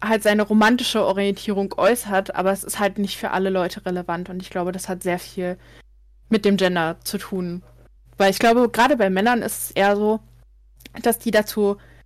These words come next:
befürwo-, äh, also be-, ermutigt werden, ähm, wirklich sexuell aktiv zu sein und gesagt wird, ja, okay, du bist jetzt halt schwul oder du bist pan, du bist poly, was weiß ich,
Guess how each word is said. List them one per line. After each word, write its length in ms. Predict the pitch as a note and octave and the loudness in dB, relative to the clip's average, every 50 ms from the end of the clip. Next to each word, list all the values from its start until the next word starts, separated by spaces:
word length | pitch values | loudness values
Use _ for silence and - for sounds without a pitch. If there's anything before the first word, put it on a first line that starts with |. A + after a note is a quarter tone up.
| _ _ _ _ _ _ - | _ _ _ _ _ _ -6
befürwo-, 560 | A3+ G#3 - - - C4 C4+ C4 C4 - - | -6 -4 -4 -2 0 0 2 2 0 0 0
äh, 200 | - G#3 G3+ - - | 0 -4 -4 -4 -2
also 400 | - G3+ F#3+ G3 F#3+ F#3 F#3 F#3 - - - - - _ _ - | -2 0 0 2 0 0 -2 -4 -10 -20 -20 -20 -20 _ _ -2
be-, 160 | A3 G#3 - - | -2 -2 -2 0
ermutigt 560 | - G#3 G#3+ G#3 A#3 D4 - - F#4+ F#4 - - | 0 2 4 4 4 4 2 0 -6 -6 0 2
werden, 300 | D4+ D4+ D#4 D#4+ F4 F4+ G4 G#4 - - - - - _ _ _ _ _ _ - | 4 4 4 2 0 -4 -8 -8 -10 -14 -20 -20 -20 _ _ _ _ _ _ 2
ähm, 380 | A#3 A#3+ A#3+ A#3 A3+ A#3 A#3+ - - | 4 4 4 4 2 0 -4 -4 -2
wirklich 260 | - A#3+ A#3 A#3+ A3+ | -2 -2 0 0 -4
sexuell 380 | - - A#3+ A#3+ - B3+ G3+ A2 | 0 -2 -2 0 0 -2 -2 0
aktiv 360 | C#3+ G3+ - - - C4 - | -2 -2 -4 -6 -6 -6 -6
zu 140 | - - D4 | -6 -8 -6
sein 340 | C4 C#4 C4 C4+ C4+ C#4+ D4+ - - - - - _ _ _ _ _ - | -2 -2 -2 -2 -2 -4 -8 -10 -18 -20 -20 -20 _ _ _ _ _ -6
und 200 | - A3 G#3 - | -4 -4 -4 -4
gesagt 360 | G#2+ G2 G#3 G3 G3+ - - | -2 2 2 2 2 0 -4
wird, 120 | G3+ - | -4 0
ja, 180 | - F#3+ G3 F#3+ | 2 4 4 4
okay, 200 | F#3 - - A3 | 2 2 0 0
du 80 | G#3+ | 0
bist 180 | G3 F#3+ - - | 0 -2 -4 -6
jetzt 160 | G3+ F#3 - | -8 -8 -6
halt 140 | F3+ D#3 - | -8 -8 -6
schwul 380 | - - B3 A#3+ B3 A#3 A3+ G3+ | -2 0 4 4 6 6 6 4
oder 180 | - F3 F3 | 2 0 -2
du 80 | E3+ F3 | -4 -4
bist 220 | E3+ F3+ - - | -8 -10 -12 -8
pan, 320 | - A#3+ A3 G#3 G3+ G3+ F#3+ | -2 2 2 4 4 2 0
du 40 | |
bist 220 | F3 F#3 F#3 - - | -2 -4 -8 -8 -2
poly, 300 | - A#3 A3+ G#3+ G#3 G3 | 0 0 2 2 0 0
was 180 | G3 F#3+ - | -2 -4 -4
weiß 140 | F#3 F3 F3+ | -4 -6 -6
ich, 220 | - - C4 C#4 | -4 -4 -4 -4